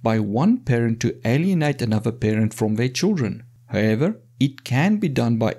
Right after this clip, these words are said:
any family member, such as a grandmother or grandfather, who alienates the children from a parent. Some people claim that parental alienation is pure fantasy and made up by abusers to get away with their abuse.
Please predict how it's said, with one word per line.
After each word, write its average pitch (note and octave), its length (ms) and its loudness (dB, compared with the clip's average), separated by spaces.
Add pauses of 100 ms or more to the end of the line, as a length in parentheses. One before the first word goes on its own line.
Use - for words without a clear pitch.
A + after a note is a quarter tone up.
any C#3+ 260 2
family D3 460 0
member, B2+ 480 0 (180)
such A#2+ 340 -4
as C3+ 100 -4
a D3 60 2
grandmother C3 640 0
or A2+ 240 -2
grandfather, B2+ 840 -2 (120)
who B2+ 320 0
alienates D#3 680 2
the B2 80 0
children A#2+ 480 -2
from A2 260 -2
a G#2+ 60 -2
parent. G2+ 460 -4 (240)
Some C4 400 0
people G3 320 0
claim A2+ 420 0
that - 240 -4
parental A#2+ 680 0
alienation B2 680 0
is C3 100 0
pure D#3+ 300 0
fantasy C#3 840 -4 (140)
and B2+ 280 2
made E3 260 0
up A#2+ 180 -2
by G#2+ 200 -2
abusers A2 840 -2 (160)
to A#2 80 0
get B2 220 -2
away A2 340 0
with G#2+ 220 -2
their G#2 240 2
abuse. G#2 520 -4